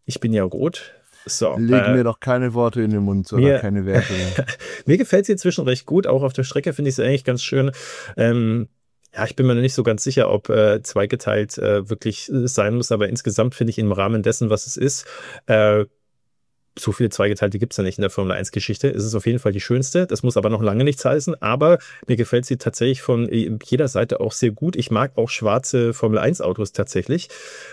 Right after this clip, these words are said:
Speaker 1: Und, äh, die, äh, helle, graue, weiße Seite, ähm, die erinnert, ja, haben wir schon in der letzten Folge, wo wir uns damit beschäftigt haben, auch angesprochen, an diesen West McLaren Mercedes. Da fehlt natürlich dieser Farbtupfer, ja, dieses, äh,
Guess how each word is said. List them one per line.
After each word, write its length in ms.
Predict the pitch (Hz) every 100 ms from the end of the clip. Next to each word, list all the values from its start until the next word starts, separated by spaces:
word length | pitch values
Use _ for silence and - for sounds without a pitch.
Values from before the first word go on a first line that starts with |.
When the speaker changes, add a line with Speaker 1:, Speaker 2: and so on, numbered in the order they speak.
| -
Speaker 1:
Und, 220 | - 127
äh, 240 | - 113 110
die, 340 | - 113 107
äh, 320 | 110 101 98
helle, 460 | 90 - 156 127 156
graue, 480 | - 104 113 139 117
weiße 300 | 98 170 170
Seite, 480 | - 180 185 190 -
ähm, 380 | 123 135 135 131 _
die 240 | 147 147 127
erinnert, 440 | 90 110 135 170
ja, 140 | 147 135
haben 120 | 127
wir 100 | 117
schon 300 | - 113 117
in 160 | 123
der 340 | 110 101 104 110
letzten 320 | 113 110 -
Folge, 300 | - 113 117
wo 80 | 104
wir 80 | 104
uns 160 | 113
damit 180 | - 107
beschäftigt 480 | - 113 113 - -
haben, 280 | 92 107 107 -
auch 240 | 123 123
angesprochen, 580 | 131 139 127 - 101 156
an 160 | 117 120
diesen 380 | 123 131 120 -
West 320 | 113 107 - -
McLaren 320 | 127 101 110
Mercedes. 540 | 107 - 120 165 - _ _ _ _ - _ -
Da 80 | -
fehlt 180 | 127
natürlich 280 | 113 104 113
dieser 340 | 117 107 101 107 - - - -
Farbtupfer, 680 | - 120 123 - 131 - 165
ja, 200 | 117 156
dieses, 560 | 131 - 104 - - 117
äh, 320 | 107 107